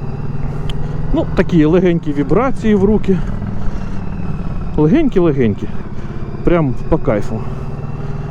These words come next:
Так, хлопці дивляться, який в мене білий здоровезний байк. Так, що тут у нас?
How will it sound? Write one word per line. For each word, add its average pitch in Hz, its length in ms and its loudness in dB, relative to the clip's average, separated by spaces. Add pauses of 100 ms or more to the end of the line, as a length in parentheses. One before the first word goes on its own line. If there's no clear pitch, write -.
(220)
Так, 151 400 4
хлопці 160 360 2
дивляться, 175 600 4
який 170 320 4
в 165 60 2
мене 175 260 4
білий 175 440 4 (680)
здоровезний 156 680 2
байк. 135 340 2 (200)
Так, 135 240 0 (400)
що - 180 2
тут 120 180 -2
у 123 40 2
нас? 123 260 2